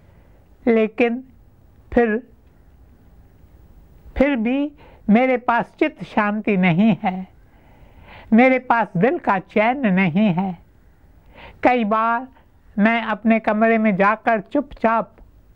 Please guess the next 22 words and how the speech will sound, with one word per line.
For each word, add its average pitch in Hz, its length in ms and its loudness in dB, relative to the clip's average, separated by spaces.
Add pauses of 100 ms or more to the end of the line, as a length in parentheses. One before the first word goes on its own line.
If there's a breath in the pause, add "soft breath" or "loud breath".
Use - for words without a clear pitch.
(260)
आंसू 214 380 0
बहाती 202 540 -2
हूँ 196 520 -2 (680 loud breath)
और 240 160 2
ईश्वर 247 440 0
से 220 160 0
पूछती 233 580 -2
हूँ, 233 360 2 (280 loud breath)
'हे 269 120 2
भगवान, 214 640 0 (540 soft breath)
मेरी 226 280 0
दशा 208 560 -2
ऐसी 220 340 0
क्यों 240 440 -2
है? 196 420 -2 (760 loud breath)
मेरे 277 220 2
पास 269 280 0
सब 254 280 -4
कुछ 262 260 -4
होते 247 360 0
हुए 226 320 0
भी 220 340 -2